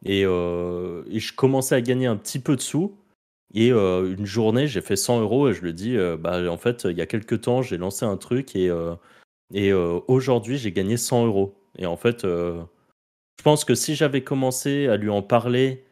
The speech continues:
et que pendant des mois, j'avais fait zéro euro, elle aurait jamais, euh, compris, euh, ou peut-être qu'elle m'aurait pas poussé, peut-être que si, hein, peut-être que je me trompe, mais en tout cas, moi, les retours que j'ai,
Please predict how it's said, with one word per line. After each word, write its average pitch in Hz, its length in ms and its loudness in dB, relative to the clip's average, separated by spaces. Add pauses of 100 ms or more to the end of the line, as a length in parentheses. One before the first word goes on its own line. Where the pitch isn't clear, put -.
(200)
et 98 100 -2
que - 60 -10
pendant 101 240 0
des 104 160 -2
mois, 117 240 4
j'avais 110 200 2
fait 95 160 -4
zéro 101 340 0
euro, 113 460 0 (760)
elle 98 280 0
aurait 98 200 -2
jamais, 117 380 2
euh, 98 380 0 (460)
compris, 135 580 0
euh, 98 280 2
ou 98 420 -4 (420)
peut-être 147 280 0
qu'elle 113 120 4
m'aurait 98 260 2
pas 110 120 2
poussé, 120 240 -2
peut-être 127 280 -2
que 135 80 0
si, 139 220 -2
hein, 120 100 0
peut-être 110 200 -4
que 98 100 -6
je 90 80 -8
me 98 80 -4
trompe, 120 320 -4
mais 90 300 -4 (520)
en 113 120 2
tout - 100 -10
cas, 143 160 6
moi, 127 160 4
les 110 100 2
retours 104 380 0
que 110 60 -4
j'ai, 104 260 -4